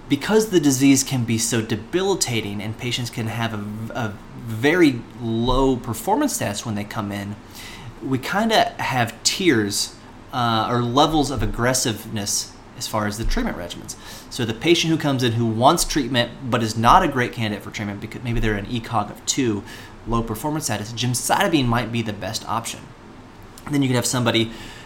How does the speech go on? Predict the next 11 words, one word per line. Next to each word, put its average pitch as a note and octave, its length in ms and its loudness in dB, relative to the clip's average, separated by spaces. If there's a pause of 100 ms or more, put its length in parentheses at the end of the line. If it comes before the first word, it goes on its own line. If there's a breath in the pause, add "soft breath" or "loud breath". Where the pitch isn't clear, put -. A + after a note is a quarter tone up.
(120 loud breath)
who C3 100 2
has A#2 400 4
a C3 120 0
better D#3 380 0
performance F3+ 520 0
status A#2 320 0
than E2+ 280 -10
that, D2+ 360 -10 (400)
but C#3 220 2
is C#3+ 240 0
not E3+ 480 4